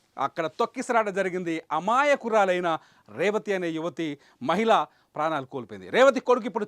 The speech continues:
చావు బతుకుల్లో, ఆ, చావు బతుకులతో పోరాడుతున్నారు. రేవతి కుటుంబం చిన్న భిన్నమైపోయింది. So,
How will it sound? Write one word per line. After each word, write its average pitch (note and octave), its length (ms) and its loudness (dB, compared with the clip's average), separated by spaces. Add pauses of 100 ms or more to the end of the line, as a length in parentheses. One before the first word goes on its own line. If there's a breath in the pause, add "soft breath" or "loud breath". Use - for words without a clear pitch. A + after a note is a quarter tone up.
చావు G#3+ 160 4
బతుకుల్లో, A3 560 -2 (320 soft breath)
ఆ, D#3+ 140 0 (100)
చావు G3+ 120 6
బతుకులతో A3 400 -2
పోరాడుతున్నారు. G#3 580 2
రేవతి G#3+ 380 -2 (100)
కుటుంబం D#4+ 400 -2
చిన్న B3+ 260 0
భిన్నమైపోయింది. D3 600 -4 (220)
So, D4 160 8